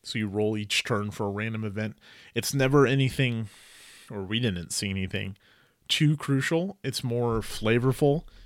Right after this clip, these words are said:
and it may just, you know, kind of disrupt your plans a little bit for one turn, but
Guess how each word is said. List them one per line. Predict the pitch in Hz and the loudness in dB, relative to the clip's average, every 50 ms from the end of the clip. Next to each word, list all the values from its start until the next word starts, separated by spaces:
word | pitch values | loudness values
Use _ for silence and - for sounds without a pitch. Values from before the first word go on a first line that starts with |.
| - - | -16 -8
and | - 120 | -4 -4
it | 107 95 | -2 -2
may | 90 104 107 107 110 | 0 2 2 2 2
just, | 101 107 107 - - - | 2 0 -2 -2 -2 -2
you | 135 | -2
know, | 113 101 101 | -2 -2 -2
kind | - - 139 117 | 0 -2 -2 -2
of | 104 - | -2 -4
disrupt | - 104 - - 123 110 - | -4 -4 -2 -2 -2 -4 -4
your | - 107 | -6 -8
plans | - - - 110 110 110 110 101 | -8 -6 -4 -2 -2 -2 -2 -4
a | 107 | -4
little | 107 110 107 101 | -2 -2 -2 0
bit | 107 104 - | 0 -2 -2
for | - - 110 | -2 -6 -6
one | 101 98 98 101 98 | -4 -4 -2 -4 -4
turn, | 95 - 95 98 104 117 127 | -4 -4 -4 -4 -2 -4 -4
but | 117 101 98 | -4 -6 -6